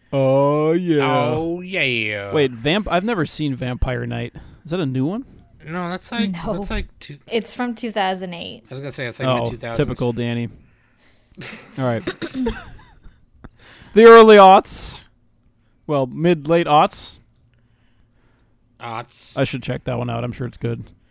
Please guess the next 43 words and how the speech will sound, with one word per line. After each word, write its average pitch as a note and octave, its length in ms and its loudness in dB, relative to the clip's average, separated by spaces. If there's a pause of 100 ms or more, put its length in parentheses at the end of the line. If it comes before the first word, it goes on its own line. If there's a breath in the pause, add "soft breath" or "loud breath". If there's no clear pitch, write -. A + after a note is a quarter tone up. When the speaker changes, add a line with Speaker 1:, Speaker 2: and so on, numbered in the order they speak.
(640)
Speaker 2:
Uh, C#3+ 260 -6
it C3+ 60 -8
was F3 100 -10
on A3 160 -8
Netflix C3 320 -14
for A2+ 140 -10
a A2 80 -8
while. G#2+ 240 -8
I A#2+ 80 -12
don't A2 80 -16
think G#2 160 -18
it - 40 -14
is G2+ 140 -18
anymore, G2 500 -20
but G#2 200 -20 (560)
you E3 100 -12
can D3 60 -12
probably A2+ 160 -8
find G#2 180 -12
it F#2+ 100 -18
somewhere. G2+ 400 -20
But B2 220 -8 (640)
Vampire, E3+ 340 -8
yeah, C#3+ 180 -8
I A#2+ 60 -6
never D3 220 -10
watched A#2 260 -10
it. G#2+ 140 -20 (1400 soft breath)
I E3+ 80 -2
never G3 160 0
watched F#3 280 -2
it. B2+ 240 -10
But D#3 120 -6
you F3 100 -6
picked - 320 -2
two A3+ 360 -2
vampires, C3+ 760 -4
right? A2+ 320 -8
Isn't C#3 260 -10
Yuki A#2+ 280 -10
Cross C3 260 -10
a A#2 60 -14
vampire? C3 460 -12